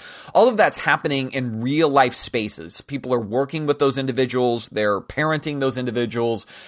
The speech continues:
they're a sibling to those individuals, best friends with, whatever it is, you get the idea.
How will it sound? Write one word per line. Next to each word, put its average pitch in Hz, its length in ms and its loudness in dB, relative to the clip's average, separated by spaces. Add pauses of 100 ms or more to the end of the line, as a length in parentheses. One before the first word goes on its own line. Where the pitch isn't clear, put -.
(120)
they're 131 180 4
a 113 60 2
sibling 147 480 0
to 143 60 4
those 135 220 2
individuals, 123 480 0
best - 240 -4
friends 165 300 2
with, 139 160 0
whatever 135 240 2
it 123 60 2
is, 104 140 0
you 120 80 -4
get 131 140 -4
the 127 100 2
idea. 123 480 4